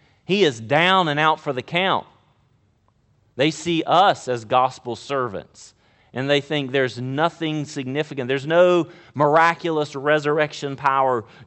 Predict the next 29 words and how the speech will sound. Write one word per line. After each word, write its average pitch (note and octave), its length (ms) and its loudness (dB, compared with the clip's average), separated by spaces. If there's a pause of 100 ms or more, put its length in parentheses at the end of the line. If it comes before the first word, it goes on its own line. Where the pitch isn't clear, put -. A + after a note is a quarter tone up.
going C#3 440 -2
on A#2+ 300 -4
there. C#3 460 -2 (2500)
But B2 300 -4
God B2 580 0 (480)
is G#2+ 200 -8
nonetheless C#3 1040 0
objectively A#2+ 1000 -6
speaking G#2 840 -12
through A#2+ 400 -8
the A2 100 -10
sufferings G#2+ 600 -10
of F#2+ 100 -8
his F#2 140 -12
gospel F#2 400 -8
servants. A2 440 -8
And C3 160 -4
the B2+ 80 -2
resurrection B2+ 600 -2
power A#2+ 460 0
is D3+ 380 -2
there, F2+ 280 -10 (420)
according C3 500 -4
to A#2 100 -10
what A2+ 240 -4
Paul A2 320 -2
is - 140 -14
telling C3 340 -8
us. - 260 -20